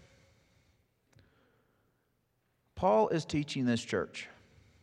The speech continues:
who he didn't get to spend a lot of time with, who didn't have a lot of training, but he is teaching that even though in these circumstances you have enough,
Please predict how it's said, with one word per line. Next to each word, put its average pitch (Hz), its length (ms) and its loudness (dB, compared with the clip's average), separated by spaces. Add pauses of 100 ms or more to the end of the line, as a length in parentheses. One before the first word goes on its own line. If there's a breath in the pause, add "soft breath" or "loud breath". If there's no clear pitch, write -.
(1500 soft breath)
who 139 140 -2
he 135 80 2
didn't 160 200 2
get 190 140 4
to - 40 -10
spend 180 240 0
a 170 40 4
lot 139 200 6
of 117 80 -2
time 92 280 -4
with, 90 280 -4 (440 soft breath)
who 123 340 4
didn't 156 260 0
have 151 200 0
a 131 40 2
lot 120 300 0
of 143 80 -6
training, 95 500 -4 (840 soft breath)
but 143 100 -2
he 165 120 4
is 160 140 2
teaching 208 420 0
that 123 320 2
even 233 340 2
though 170 200 6
in 147 140 2
these 202 200 2
circumstances 123 960 0 (280 soft breath)
you 120 140 2
have 151 240 2
enough, 120 540 2